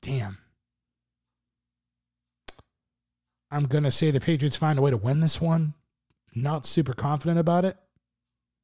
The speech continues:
But let's just say they win 'cause they're coming off of a bye, and Belichick usually figures it out if he's got a whole nother week to, to plan on somebody. So they're eight and six.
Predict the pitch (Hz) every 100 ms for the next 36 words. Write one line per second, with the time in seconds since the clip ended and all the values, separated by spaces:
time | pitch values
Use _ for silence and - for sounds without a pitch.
0 | _ _ - 107 127 - 139 - 160 151
1 | 147 151 151 139 117 120 143 135 135 135
2 | 123 120 120 131 135 107 98 135 123 -
3 | 123 131 127 110 120 113 110 _ _ _
4 | _ _ _ - 151 139 123 123 120 113
5 | - _ _ 135 - 131 120 123 98 147
6 | 135 127 113 110 110 - 110 98 - -
7 | 92 - 131 113 104 101 107 101 92 -
8 | _ _ _ _ _ _ - 147 151 160
9 | 139 - 98 - -